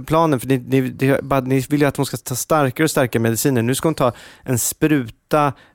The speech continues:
en gång om dagen. Det känns inte fräscht." Och man börjar kolla på bieffekter som det kan vara. Det är ju M S, kan det,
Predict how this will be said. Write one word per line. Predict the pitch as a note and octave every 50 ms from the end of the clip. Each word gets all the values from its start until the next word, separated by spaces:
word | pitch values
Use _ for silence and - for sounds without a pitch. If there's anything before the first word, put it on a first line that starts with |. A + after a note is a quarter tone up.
| _ _
en | - B2+ A#2+ A#2+
gång | A#2 A2+ A2+
om | A2+ A2+
dagen. | G#2+ - E3 F3 D3 G#2 F2+ E2+ F2+ F#2+ - - _ _ _
Det | - B2 A#2
känns | - E3+ D#3 -
inte | A#2 G2+ - - G#2 G#2 G#2 G#2 G2+ F#2+ -
fräscht." | - - C#3+ E3 D3 A#2+ F2
Och | A#2 A#2+
man | A#2+ A#2+
börjar | B2+ B2+
kolla | A#2 - - C#3 B2+
på | - - C3 A#2+ A2+ - - - - - _ _ -
bieffekter | B2+ B2+ B2 A#2 A2 - F3 F3+ - - - A#2
som | G2 G#2+ G#2
det | G#2 G2+
kan | - - A#2 B2+ A#2+
vara. | G#2+ G#2 G#2
Det | G#2+ A2
är | B2
ju | C3 - -
M | B2+ C3 C3 A#2+ A2 G#2+ G#2+ A2+
S, | C#3 D3+ C#3 - - - - -
kan | - C3+ C#3
det, | C3+